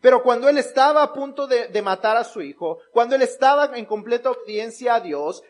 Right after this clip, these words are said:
dice que Dios lo detuvo y le dijo, "Yo he cre-, yo he visto que has creído en mí. Yo he visto que estás dispuesto a obedecer". Y entonces él volteó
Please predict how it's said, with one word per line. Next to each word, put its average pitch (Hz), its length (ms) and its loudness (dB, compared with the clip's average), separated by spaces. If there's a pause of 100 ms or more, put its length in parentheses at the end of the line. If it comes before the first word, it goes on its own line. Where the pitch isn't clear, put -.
dice 220 760 -2
que 226 120 2
Dios 247 320 -4
lo 277 140 0
detuvo 208 480 -4
y 202 40 2
le 214 120 2
dijo, 226 580 -4 (1000)
"Yo 240 160 4
he 254 240 0
cre-, 233 340 2
yo 226 140 2
he 247 60 0
visto 247 440 -8
que 202 100 -4
has 190 140 -4
creído 208 320 -6
en 220 140 -14
mí. 254 280 -20 (220)
Yo 247 120 2
he 285 60 6
visto 285 380 -6
que 247 80 -6
estás 233 280 -2
dispuesto 226 540 -6
a 226 40 2
obedecer". 226 640 -2 (140)
Y 240 140 -2
entonces 247 460 -2
él 262 160 4
volteó 240 680 0